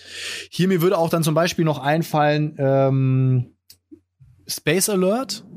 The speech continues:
und ein Spiel, was du ja jetzt gezeigt hast, wo ich auch direkt dran denken musste, Galaxy Trucker,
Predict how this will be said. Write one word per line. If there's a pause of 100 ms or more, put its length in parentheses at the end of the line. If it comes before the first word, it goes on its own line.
(120)
und
ein
Spiel,
was
du
ja
jetzt
gezeigt
hast,
wo
ich
auch
direkt
dran
denken
musste,
Galaxy
Trucker,